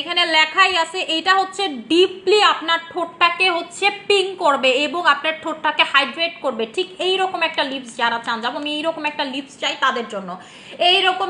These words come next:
যারা লিপস চান তাদের জন্য। এবং এটা কিন্তু ডার্মাটোলজিক্যালি টেস্টেড, দেখছেন? ডার্মাটোলজিক্যালি টেস্টেড। আহ, কি আপু তুমি কি দিচ্ছ স্কিনে? আপু আমি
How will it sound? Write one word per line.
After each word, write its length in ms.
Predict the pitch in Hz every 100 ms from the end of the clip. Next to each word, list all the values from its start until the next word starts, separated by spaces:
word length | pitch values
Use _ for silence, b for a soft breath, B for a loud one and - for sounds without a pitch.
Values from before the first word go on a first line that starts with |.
| 330
যারা 160 | 320 330
লিপস 200 | 330 - 359
চান 120 | 403 330
তাদের 220 | 285 302 277
জন্য। 140 | 269 262
এবং 100 | 320 311
এটা 120 | 330 349
কিন্তু 160 | 320 381 247
ডার্মাটোলজিক্যালি 880 | 277 311 330 339 339 311 349 349 359 -
টেস্টেড, 400 | 381 - 302 214 277
দেখছেন? 280 | 302 403 277 269
ডার্মাটোলজিক্যালি 800 | 277 330 339 339 330 330 349 370 370
টেস্টেড। 360 | 349 - 247 185 B B B -
আহ, 260 | 262 254 247 -
কি 100 | 359 440 466 - - - - - - - - - - - - - - - - - - - - - - - - - - - - - - B B -
আপু 120 | 370 370
তুমি 140 | 370 370
কি 80 | 370 392
দিচ্ছ 180 | 370 370 320 294
স্কিনে? 280 | - 330 330 302
আপু 160 | 330 381 - 254
আমি 120 | 285